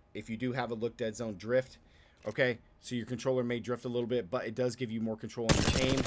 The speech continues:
right? A little bit more control. Um, but I like mine on none 'cause I do have a small, uh, drift when my controller's just sitting. So I like to keep that off a little bit, and it does help me with my aim. So I like to keep it on small.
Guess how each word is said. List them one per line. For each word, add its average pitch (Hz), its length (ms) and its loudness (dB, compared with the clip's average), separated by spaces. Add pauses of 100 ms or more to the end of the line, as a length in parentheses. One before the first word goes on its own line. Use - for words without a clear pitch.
(600)
right? 131 180 8 (200)
A - 20 -2
little 135 160 2
bit 139 140 6
more 131 160 0
control. 123 520 2 (420)
Um, 113 200 0
but 127 220 2
I 147 60 4
like 147 200 4
mine 135 160 2
on 117 140 0
none 123 180 0
'cause 113 140 -10
I 107 80 -2
do 117 160 -4
have 117 160 -4
a 110 60 -8
small, 113 420 -2 (320)
uh, 104 280 -2 (840)
drift 135 380 0
when 117 160 -4
my 113 100 -6
controller's 120 420 -2
just 113 300 -6
sitting. 131 320 0 (240)
So - 160 -2
I 113 60 0
like 117 180 -4
to 110 60 -18
keep 120 180 -8
that 120 260 4
off 117 200 4
a 120 120 6
little 120 180 4
bit, 123 180 6
and 113 100 -2
it 110 100 -2
does 113 200 0
help 113 160 -2
me 101 80 -8
with 92 160 -10
my 90 240 -8
aim. 113 240 -4
So 110 160 -4
I 113 60 0
like 113 200 -4
to 95 60 -16
keep 104 220 -12
it 92 120 -6 (100)
on 87 220 -6
small. 82 440 -10